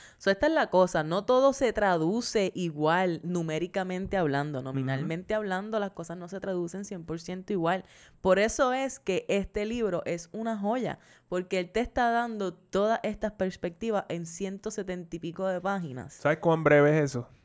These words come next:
Speaker 1: Bien, <laughs> eso es bien breve, te toma menos de un mes literalmente leerlo. Y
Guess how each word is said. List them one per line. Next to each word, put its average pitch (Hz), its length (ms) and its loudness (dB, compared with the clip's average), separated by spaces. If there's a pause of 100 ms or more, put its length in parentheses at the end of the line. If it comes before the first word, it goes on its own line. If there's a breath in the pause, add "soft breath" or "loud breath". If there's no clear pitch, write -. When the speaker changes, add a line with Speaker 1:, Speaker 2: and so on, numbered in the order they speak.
(120)
Speaker 1:
Bien, 185 280 6
<laughs> 135 80 -4
eso 202 200 2
es 277 120 -4
bien 247 300 2
breve, 220 260 2
te 202 100 0
toma 202 300 0
menos 214 240 -2
de 214 80 2
un 190 120 0
mes 180 160 0
literalmente 180 720 -2
leerlo. 180 600 0 (400 loud breath)
Y 226 420 0